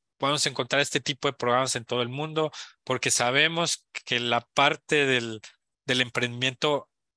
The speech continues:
es importante para el desarrollo económico de todos los países. Eh, en este sentido, pues, nosotros seguimos impulsando y trabajando en esto. En ello,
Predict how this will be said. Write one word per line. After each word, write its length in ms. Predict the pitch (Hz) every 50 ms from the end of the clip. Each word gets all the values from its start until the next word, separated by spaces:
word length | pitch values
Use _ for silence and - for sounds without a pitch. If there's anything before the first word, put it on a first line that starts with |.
| _ _ _ _ _ _ -
es 200 | 151 151 - -
importante 640 | 151 131 - 131 120 - 135 127 120 - 120 104 - _ _ _
para 180 | - 120 120 120
el 80 | 117 113
desarrollo 440 | 120 110 - 117 113 117 123 127
económico 580 | 127 - - 117 117 120 120 120 - - - 127
de 120 | 120 110
todos 240 | - _ - 127 127
los 140 | 123 113 -
países. 520 | - - 107 104 98 - - - - - - - - - - - - - - - _ _ _ _ -
Eh, 440 | 123 117 117 117 113 113 117 123 120 -
en 180 | 131 127 127
este 240 | 143 143 - - 160
sentido, 640 | 139 - 143 135 - - 180 170 175 190 202 196 _ _ _ _ -
pues, 500 | - 120 117 110 107 107 101 - - - - - - - - _ _ -
nosotros 460 | 123 123 113 - 175 185 - 208 185
seguimos 480 | - 151 147 147 151 156 151 160 - -
impulsando 500 | 135 120 - 131 - - 139 147 156 165
y 40 | 156
trabajando 640 | - 123 120 113 110 - - 123 127 127 131 127
en 100 | 120 117
esto. 400 | 113 107 - - - - 95 _ - - - - - - - - _ _ _
En 300 | - 120 120 120 123 131 143
ello, 480 | 160 170 170 160 175 185 208 196 190